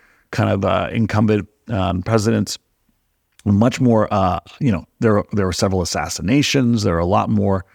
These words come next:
uh, other things that happened as well that I think, you know, people have to be aware of. Um, I think there's a big mismatch in particular between the age, right? Uh, this is becoming a big narrative and important to the younger generation, between the age of these, uh, both these politicians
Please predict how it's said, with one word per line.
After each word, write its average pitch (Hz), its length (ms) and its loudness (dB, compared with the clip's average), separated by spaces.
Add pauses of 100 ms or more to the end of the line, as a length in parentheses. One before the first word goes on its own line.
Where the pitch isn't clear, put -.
(300)
uh, 95 260 0
other 131 200 4
things 113 220 -2
that 101 120 0
happened 95 340 -2
as 87 120 -6
well 110 240 2
that 92 100 2
I 92 80 -2
think, 101 240 -4
you 98 160 -2
know, 98 100 -4
people 107 280 -2
have 95 160 -2
to 98 80 -6
be 92 120 0
aware 92 360 0
of. 90 200 -4 (460)
Um, 98 180 -2
I 110 80 0
think 165 160 -2
there's 131 160 0
a 107 60 0
big 113 180 0
mismatch 107 600 0
in 98 80 0
particular 98 560 -2
between 98 340 -2
the 98 200 -2
age, 120 520 0 (380)
right? 113 340 0
Uh, 107 100 0
this 107 160 -2
is 110 120 -2
becoming 98 480 0
a 95 100 0
big 95 220 -2
narrative 98 420 0
and 92 80 -4
important 87 480 -4
to - 60 -6
the 90 80 -4
younger 92 320 0
generation, 90 600 -2
between 98 320 -2
the 92 220 0
age 127 420 2
of 101 120 0
these, 101 320 0 (460)
uh, 95 120 0
both 95 280 0
these - 140 0
politicians 85 760 -2